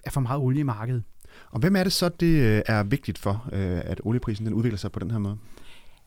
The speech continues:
Speaker 1: Jamen, det er vigtigt for, jeg næsten sige alle. Øh, og vi kan starte ud igen, hvis vi lige skal bare sådan være helt, helt, øh, navlebeskuende. Øh,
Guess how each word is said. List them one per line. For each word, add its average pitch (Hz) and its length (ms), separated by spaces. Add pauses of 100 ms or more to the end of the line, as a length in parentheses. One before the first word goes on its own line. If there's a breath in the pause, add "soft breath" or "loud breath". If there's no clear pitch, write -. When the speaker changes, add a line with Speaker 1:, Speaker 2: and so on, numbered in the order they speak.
(160 loud breath)
Speaker 1:
Jamen, 180 180
det 208 80
er 185 60
vigtigt 208 320
for, 156 280 (460)
jeg 151 100
næsten 156 280
sige - 220 (160)
alle. 117 300 (480 soft breath)
Øh, 139 200
og 156 80
vi 156 40
kan 175 120
starte 208 260
ud 202 120
igen, 151 260
hvis 170 140
vi 185 40
lige 220 140
skal 196 60
bare 190 140
sådan 170 180
være 170 120 (140)
helt, 220 300
helt, 190 260
øh, 147 120
navlebeskuende. 139 920 (560 loud breath)
Øh, 101 420